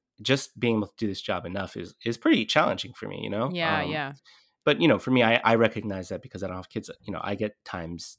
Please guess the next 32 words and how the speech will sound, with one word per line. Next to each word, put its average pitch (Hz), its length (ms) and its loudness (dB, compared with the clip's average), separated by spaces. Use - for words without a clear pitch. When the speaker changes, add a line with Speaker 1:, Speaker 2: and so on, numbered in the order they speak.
Speaker 1:
to 87 140 -12
just - 240 -12
have 82 160 -10
a 76 40 -14
break 85 400 -10
and 82 80 -12
just 80 160 -12
refresh 160 420 -6
Speaker 2:
Yeah. 143 60 -6
Speaker 1:
and 87 80 -10
recharge. 90 480 -8
And 95 220 -8
I'm 95 160 -6
very 95 260 -4
grateful 92 360 -12
for - 140 -10
that. 147 200 0
So 170 100 6
I, 175 180 10
I 170 140 8
ask 175 300 8
her, 170 140 4
like, 139 200 2
"How 156 160 4
do 156 80 2
you 185 220 2
do 95 160 -4
it?" 78 220 -12
And 110 120 -2
she's 139 160 -2
just 143 180 -4
like, 143 240 2